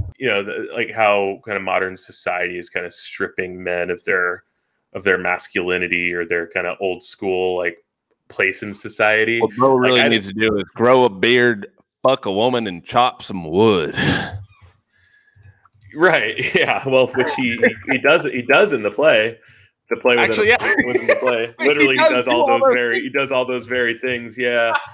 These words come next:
Speaker 2: <laughs>
Speaker 1: Um, he just needs to chop all the wood. And, uh, I, yeah, I, I think that that is actually intentional. And I think it's, uh, I think it's, um, the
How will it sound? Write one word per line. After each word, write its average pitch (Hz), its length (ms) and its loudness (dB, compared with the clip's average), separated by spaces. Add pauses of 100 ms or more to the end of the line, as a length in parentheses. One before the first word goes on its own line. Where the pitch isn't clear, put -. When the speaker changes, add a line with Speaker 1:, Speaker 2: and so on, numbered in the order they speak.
(100)
Speaker 2:
<laughs> - 280 -6
Speaker 1:
Um, 127 720 2 (920)
he 131 120 -4
just 123 200 -6
needs 120 180 -8
to 98 80 -16
chop 101 360 -2
all 104 240 2
the 90 100 -4
wood. 85 580 -6 (460)
And, 131 320 -2
uh, 110 220 0 (100)
I, 127 240 -4
yeah, 185 220 -2
I, 131 80 0 (160)
I 143 60 2
think 285 280 -8
that - 340 2 (320)
that 127 200 2
is 117 220 -6
actually 95 800 -6
intentional. 95 920 -10 (340)
And 104 140 0
I 104 80 2
think 135 280 -6
it's, 107 320 -6
uh, 90 360 2 (720)
I 101 80 -2
think 139 240 -6
it's, 117 260 -6
um, 90 600 -4 (120)
the 92 560 -2